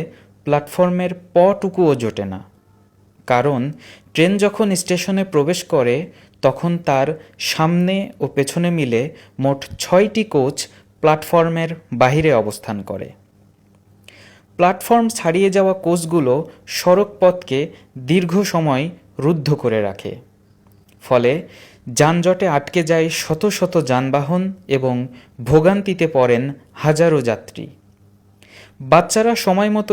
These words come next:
স্কুলে পৌঁছাতে পারে না, বাবাদের অফিসে হয় বিলম্ব, নষ্ট হয় মূল্যবান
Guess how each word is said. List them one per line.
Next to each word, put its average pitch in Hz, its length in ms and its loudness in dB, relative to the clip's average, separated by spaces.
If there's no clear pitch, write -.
স্কুলে 165 400 -2
পৌঁছাতে 143 480 -2
পারে 151 280 2
না, 165 120 -2
বাবাদের 139 520 4
অফিসে 160 400 -2
হয় 135 320 -2
বিলম্ব, 110 380 -2
নষ্ট 117 320 -6
হয় 143 260 2
মূল্যবান 180 540 6